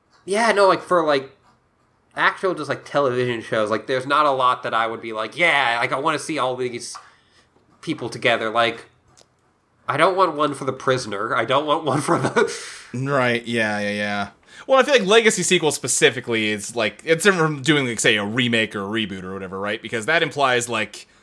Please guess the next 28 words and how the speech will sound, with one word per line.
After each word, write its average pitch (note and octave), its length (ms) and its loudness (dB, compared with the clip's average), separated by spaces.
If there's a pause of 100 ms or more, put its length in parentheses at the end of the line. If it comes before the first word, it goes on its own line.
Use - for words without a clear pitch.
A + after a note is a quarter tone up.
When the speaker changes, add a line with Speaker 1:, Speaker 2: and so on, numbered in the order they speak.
(320)
Speaker 2:
all G3 200 6
the F3 120 4
old D#3+ 340 2 (200)
characters C3 380 2
are B2 80 -2
still C#3 240 4
there, A#2+ 320 6
they're A2+ 120 0
just G2 180 -6
old G2 300 -2
now. D3+ 100 2
Speaker 1:
Yeah. A2 260 2 (640)
Speaker 2:
And, C#3 180 0
like, C3 160 4
maybe D3 140 4
there's C3+ 160 2
a C3+ 60 -2
new C3 200 0
generation A2+ 600 0
that's G#2 160 -6
kinda, G#2+ 300 0
like, G2 200 -2
also G2+ 380 -2
there F2 420 -4 (920)
Speaker 1:
Yeah, D#3 120 6
Speaker 2:
doing C3 100 6
Speaker 1:
what E3 80 6
Speaker 2:
stuff. E2+ 440 0